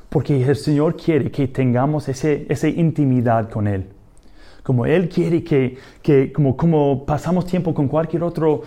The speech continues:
de nuestros padres, eh, como ojalá, o si no, con cualquier otra persona que tenemos intimidad, Él quiere tener esa relación de intimidad con nosotros.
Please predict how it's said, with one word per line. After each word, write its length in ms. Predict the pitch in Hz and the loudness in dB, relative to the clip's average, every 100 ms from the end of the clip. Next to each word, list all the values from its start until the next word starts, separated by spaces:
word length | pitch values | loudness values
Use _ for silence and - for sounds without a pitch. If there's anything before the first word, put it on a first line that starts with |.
| - - - | -16 -12 0
de 100 | 143 | 2
nuestros 360 | 151 151 156 | 2 0 -4
padres, 680 | - 147 165 160 160 - - | 0 0 2 2 -2 -6 -6
eh, 100 | 151 | -2
como 180 | 143 143 | 0 2
ojalá, 920 | 175 160 151 151 156 190 190 - - | 2 2 2 2 2 0 -4 -10 -4
o 120 | - 160 | 0 2
si 300 | - 175 165 | 2 2 4
no, 380 | 156 190 196 - | 4 2 0 -2
con 240 | 170 151 | 0 0
cualquier 320 | - 170 175 | 0 -2 0
otra 140 | 175 170 | -4 -2
persona 320 | 165 - 170 | -4 -2 -2
que 140 | 160 | -2
tenemos 360 | - 156 170 165 | 0 0 0 0
intimidad, 680 | 165 160 165 147 143 165 175 - - | 0 0 2 0 2 0 -2 -10 -6
Él 240 | 165 196 202 | 2 2 2
quiere 320 | - 214 185 | 2 4 4
tener 280 | - 156 147 | 0 0 0
esa 240 | 156 - | 0 0
relación 560 | 170 165 156 - 139 127 | 0 0 0 0 2 2
de 100 | 120 | 2
intimidad 540 | 123 135 131 120 110 | 0 2 2 2 0
con 140 | 117 117 | 0 -4
nosotros. 600 | 110 117 110 120 110 - | -2 -6 -4 -6 -6 -14